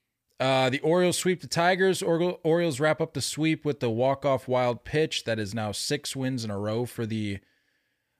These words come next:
uh, Baltimore O's. The Pirates sweep the Reds. Pirates have won seven consecutive games with a run differential over that span of forty-five to fifteen.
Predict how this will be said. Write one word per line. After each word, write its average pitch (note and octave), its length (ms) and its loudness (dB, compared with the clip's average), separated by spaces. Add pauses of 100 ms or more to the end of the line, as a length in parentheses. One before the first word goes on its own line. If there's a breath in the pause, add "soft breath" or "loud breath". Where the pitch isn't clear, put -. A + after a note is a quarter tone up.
uh, G#2 360 0
Baltimore C#3 1120 -2 (380)
O's. B2+ 720 0 (240)
The A#2+ 100 -4
Pirates D#3+ 540 0
sweep E3 300 0
the D#3+ 100 -2
Reds. D#3+ 400 2
Pirates D#3+ 420 0
have D3+ 140 0
won D3 320 0
seven B2+ 1080 0
consecutive G2+ 640 -6
games G2+ 720 -6 (100)
with A2 200 -6
a G#2 80 -4
run B2 280 -2
differential A2+ 600 -4
over G#2 200 -2
that G#2 200 -2
span G#2 340 -6
of F2+ 220 -8
forty-five A2 960 -4
to F#2 200 -10
fifteen. G#2 1080 -8